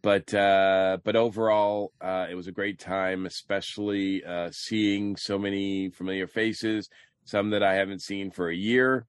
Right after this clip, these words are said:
because of last Dra-, you know, since last Dragon Con,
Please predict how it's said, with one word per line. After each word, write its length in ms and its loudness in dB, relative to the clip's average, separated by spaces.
because 200 -6
of 120 -8
last 260 2
Dra-, 220 2
you 160 -4
know, 720 -6
since 560 -6
last 260 2
Dragon 280 0
Con, 260 0